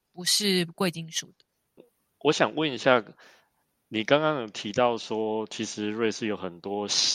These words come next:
Speaker 2: 比较小的表店，但我很好奇他们销售的管道是什么，然后还有他们，他们主打的客群是什么？因为如果他们一年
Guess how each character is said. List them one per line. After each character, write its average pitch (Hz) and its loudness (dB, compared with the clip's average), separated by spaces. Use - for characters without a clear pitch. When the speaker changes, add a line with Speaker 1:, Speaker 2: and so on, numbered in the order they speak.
Speaker 2:
比 - -18
较 120 4
小 80 2
的 82 -10
表 80 -4
店， 85 -4
但 - 0
我 156 4
很 131 -6
好 143 2
奇 - -10
他 127 -8
们 113 -12
销 123 0
售 113 -4
的 90 -12
管 82 -6
道 104 0
是 104 -16
什 85 -10
么， 76 -20
然 104 4
后 120 6
还 110 4
有 104 0
他 113 -2
们， 104 -12
他 127 4
们 107 -6
主 107 -6
打 101 4
的 90 -4
客 107 -2
群 82 -14
是 - -12
什 92 -14
么？ 85 -12
因 131 0
为 131 0
如 117 -4
果 107 0
他 113 2
们 113 -4
一 120 -6
年 90 -6